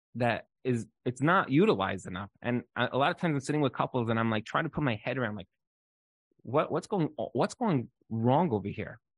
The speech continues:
And the answer is they, they can't even have a, a basic conversation about basic things. So I, I'm sitting there translating <laughs> what the husband is saying and then what the wife is saying. And I'm like, "One second, if you guys just mastered this,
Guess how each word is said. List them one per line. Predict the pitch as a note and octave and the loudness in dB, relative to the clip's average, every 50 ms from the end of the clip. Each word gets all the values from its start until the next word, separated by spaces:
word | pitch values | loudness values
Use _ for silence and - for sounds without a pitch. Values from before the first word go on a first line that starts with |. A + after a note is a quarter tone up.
| _ _ _ - | _ _ _ -2
And | B2+ C3+ | 0 0
the | C#3+ | 2
answer | E3+ G3 F#3 F3 | 2 0 0 0
is | D#3+ | 0
they, | C3 D3+ D3 C#3+ - | 2 0 0 0 0
they | - D3+ | -2 -2
can't | D3 - - G3+ G#3 A3 | -2 0 -2 0 2 2
even | G#3 F#3+ E3+ | 2 0 0
have | D#3+ F#3 F3 | 0 0 -2
a, | D#3+ C#3+ - | -2 -2 -2
a | B2 A#2+ | -2 -2
basic | A2+ - _ - D3+ F3+ F3 - C#3+ - | -2 -4 _ 0 0 0 0 -2 -6 -4
conversation | - D3+ C#3+ B2+ A#2+ - D#3 F3+ G3 - D3 B2+ | -4 -4 -2 -2 -4 -4 -4 -4 -4 -2 -2 0
about | A#2+ A#2 A2 - | 0 0 0 0
basic | - C#3+ C#3 - - B2+ - | 0 0 0 0 -4 -6 -4
things. | F3+ F#3 C#3 - - G#2 - _ | -2 -2 -2 -2 -4 -8 -12 _
So | - - D3 - - | -4 -2 -2 -2 -2
I, | - - D3+ C#3 - - | -4 -4 -4 -2 0 2
I'm | E3 F#3+ G3+ F3+ | 2 4 4 4
sitting | - - F3+ E3+ E3 D3+ | 2 4 4 4 4 4
there | D3 C#3+ C#3 C3 C3 _ _ _ _ _ _ - | 4 4 4 2 0 _ _ _ _ _ _ 0
translating | - E3 E3+ F3 F#3 F3 D#3 D#3+ C#3+ D3 D3+ D3 | 4 6 6 8 6 6 6 4 4 4 2 2
<laughs> | C#3 - | 2 2
what | F3+ D#3 D3 D3 D#3+ D#3+ | 2 4 4 4 4 2
the | - C3+ | 2 2
husband | B2+ - D#3 C#3 C3 D3 D3 D3 | 2 2 0 0 0 0 0 0
is | C#3 | 0
saying | E3 D#3+ E3 E3 | 0 0 2 2
and | C#3+ C#3+ | 0 0
then | D3+ | 0
what | D#3 D#3 D3+ | 0 0 -2
the | D#3 | -2
wife | D3 D#3+ F#3 F#3+ - - | -2 0 0 0 0 0
is | A#2+ A#2+ | -2 -2
saying. | A#2 G#2+ G#2 G#2+ A#2+ - - - - _ _ _ _ _ _ - | -2 -4 -4 -6 -8 -10 -14 -20 -20 _ _ _ _ _ _ 0
And | - D3 D#3+ | 2 4 4
I'm | D#3+ D#3+ | 6 6
like, | D#3+ D#3 C#3+ | 6 4 4
"One | - F3 F#3+ | 4 4 4
second, | F#3 G#3+ G#3 F3 C#3+ | 4 2 2 2 0
if | C3 B2 | 0 2
you | C#3+ | 2
guys | D3+ G3 G3 B3+ B3 | 2 4 2 2 0
just | G3+ G3+ E3+ C#3+ | 0 -2 0 2
mastered | D#3 C#3+ C#3+ D3 D#3+ G3 G3+ - - C#3 A2+ G2 | 4 6 6 6 4 2 0 -2 -4 -4 -4 -2
this, | G2 G2 G2+ G#2+ - - - | -2 -4 -4 -6 -10 -16 -18